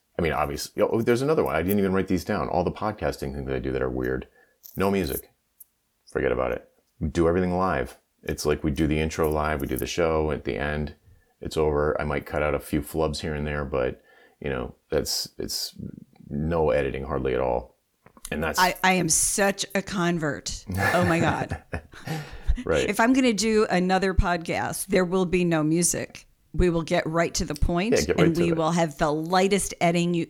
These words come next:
Speaker 2: editing you can possibly imagine.
Speaker 1: Yeah, it's, it's, it, there's so many great things about it, but, um,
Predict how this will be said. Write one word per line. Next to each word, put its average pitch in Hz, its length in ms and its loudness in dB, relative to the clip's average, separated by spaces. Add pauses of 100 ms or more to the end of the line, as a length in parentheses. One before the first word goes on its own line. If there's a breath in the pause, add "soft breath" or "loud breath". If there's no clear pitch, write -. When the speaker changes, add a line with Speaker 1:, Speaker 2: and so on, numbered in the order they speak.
Speaker 2:
editing 175 520 0
you 160 120 0
can 156 200 -4
possibly 151 500 -4
imagine. - 480 -6 (640 loud breath)
Speaker 1:
Yeah, - 120 4
it's, - 280 -8 (100)
it's, - 440 0 (160)
it, - 160 -2 (500 loud breath)
there's 101 220 0
so 131 120 2
many 104 180 2
great 78 340 0
things 76 180 -4
about 69 280 0
it, 67 120 -4
but, 69 300 0 (680 loud breath)
um, - 380 -6